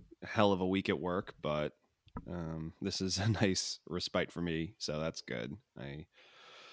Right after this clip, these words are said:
well, I'm excited to talk about something other than general work stuff, and yeah, um, to your point, the Rangers have been very impressive recently.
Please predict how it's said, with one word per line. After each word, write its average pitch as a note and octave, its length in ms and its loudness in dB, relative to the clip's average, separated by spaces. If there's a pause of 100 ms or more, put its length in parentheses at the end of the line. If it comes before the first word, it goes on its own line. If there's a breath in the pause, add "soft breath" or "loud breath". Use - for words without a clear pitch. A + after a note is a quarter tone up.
(360 loud breath)
well, A2+ 320 6
I'm A2+ 160 4
excited G#2 420 4
to F2+ 300 2 (260 loud breath)
talk F#2 300 2
about F2+ 220 0
something E2+ 480 -2 (100)
other D#2+ 300 -2
than D#2+ 360 -4 (460 loud breath)
general D#2+ 400 -2
work D#2 220 -6
stuff, - 420 -6
and B1+ 280 -8 (360)
yeah, D#2 220 -4 (240)
um, E2 480 -6 (400)
to - 80 -2
your F#2+ 100 6
point, G2 400 2 (260)
the F#2 140 -2
Rangers F#2 280 2
have F2 100 0
been E2 160 -2
very E2+ 220 0
impressive E2+ 420 -2
recently. E2+ 560 -2